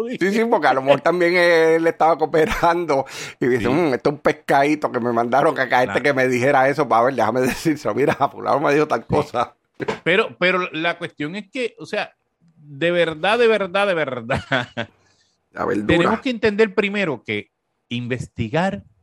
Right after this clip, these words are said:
Speaker 1: es exactamente eso, investigar. Ni más ni menos.
Speaker 2: Llega un
Speaker 1: Usted
Speaker 2: rumor
Speaker 1: llega información,
Speaker 2: y se chequea
Speaker 1: un ru-,
Speaker 2: si
Speaker 1: ajá.
Speaker 2: hay o no hay
Speaker 1: Exacto.
Speaker 2: evidencia.
Speaker 1: Y si no hay, no hay. Fíjense que algo bien importante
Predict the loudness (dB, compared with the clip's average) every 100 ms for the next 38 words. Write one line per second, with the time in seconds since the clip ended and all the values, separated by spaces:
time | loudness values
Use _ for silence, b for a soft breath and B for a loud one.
0 | _ _ _ _ _ -6 -6 -6 -10 -12
1 | _ _ _ _ _ -8 -8 -8 -14 -14
2 | -14 -16 -18 _ _ -20 -18 -18 -20 -20
3 | -14 -14 -14 _ _ _ _ -16 -14 -12
4 | -14 -18 -20 _ _ -20 -20 -16 -14 -14
5 | -18 _ _ -2 2 2 2 2 2 2
6 | -2 -8 -6 -4 2 4 4 2 2 2
7 | 2 2 0 0 0 2 4 4 4 2
8 | 2 2 2 2 2 0 -2 -2 -2 0
9 | 0 0 -2 -6 -6 -8 -8 _ _ -10
10 | -8 -8 -4 0 0 -2 -6 -6 -2 0
11 | 0 -2 -4 -2 -2 -2 -6 -6 -4 -4
12 | -2 -2 -4 -6 -6 -10 -8 -8 -6 -8
13 | -8 -10 -16